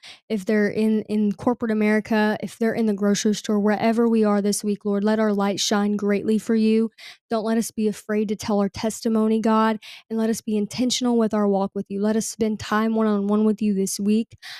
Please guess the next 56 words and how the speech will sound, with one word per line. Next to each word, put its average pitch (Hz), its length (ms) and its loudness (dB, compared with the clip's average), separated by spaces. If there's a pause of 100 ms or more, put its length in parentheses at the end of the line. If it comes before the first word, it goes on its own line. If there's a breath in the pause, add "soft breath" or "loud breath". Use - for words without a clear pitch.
(140 loud breath)
God, 220 180 0
I 226 80 2
just 208 260 -6
pray 220 280 0
that 208 180 -2
you 202 80 -4
just, - 240 -6 (300)
you 214 160 0
just 208 260 -2
pour 254 260 0
out 226 180 -2
your 202 120 0
heart, 196 380 0
pour 262 240 -2
out, 233 180 -2 (340 loud breath)
pour 269 180 2
out 254 160 0
what 226 140 -2
you 220 160 0
have 208 300 0
for 202 240 -2
us. 196 220 -2
And 214 120 -2
Lord, 208 240 0
let 226 200 0
us 220 180 -2
accept 220 480 -6
it 220 140 -4
and, 214 180 -2 (300 loud breath)
and 220 160 -2
go 226 160 4
out 226 180 2
into 214 140 -2
the 208 120 2
world 208 260 2
and 208 120 -4
preach 233 280 -4
the 226 100 -2
good 202 160 0
news 208 260 0
of 196 240 -2
the 208 60 -8
gospel 202 500 -4
and 196 140 -2
the 202 80 -2
good 208 160 2
news 202 240 0
that - 160 -6
you 208 200 0
want 202 260 0
everybody 220 580 2
and 214 100 0
nobody 214 440 2
is 202 120 0
left 202 300 -4
out. 202 220 -4